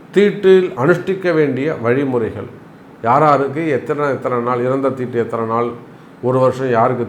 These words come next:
திருமணம், இதனுடைய ஃபுல் டீட்டெயில்ஸ் உங்களுக்கு வந்து நம்ம எடுத்து சொல்லியிருக்கிறோம். இதுல உங்களுக்கு ஏதேனும் சந்தேகம் இருக்குமேயானால், இதுல உங்களுக்கு ஏதேனும் சந்தேகம் இருக்குமேயானால், தாராளமா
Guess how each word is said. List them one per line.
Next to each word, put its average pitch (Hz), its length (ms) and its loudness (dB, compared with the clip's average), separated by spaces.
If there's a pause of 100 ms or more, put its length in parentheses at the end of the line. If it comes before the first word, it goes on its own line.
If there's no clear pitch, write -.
திருமணம், 110 420 -4 (180)
இதனுடைய 135 320 2 (120)
ஃபுல் 190 240 0 (100)
டீட்டெயில்ஸ் 151 460 -2
உங்களுக்கு 107 260 -6
வந்து 143 160 -4
நம்ம 113 180 -4
எடுத்து 110 280 -10
சொல்லியிருக்கிறோம். 101 500 -8 (960)
இதுல 180 240 8 (160)
உங்களுக்கு 156 400 2 (160)
ஏதேனும் 165 420 4 (320)
சந்தேகம் 170 600 4
இருக்குமேயானால், 120 840 -2 (1400)
இதுல 190 220 8 (160)
உங்களுக்கு 160 400 2
ஏதேனும் 165 420 2
சந்தேகம் 160 580 -2
இருக்குமேயானால், 123 880 -2 (540)
தாராளமா 123 540 0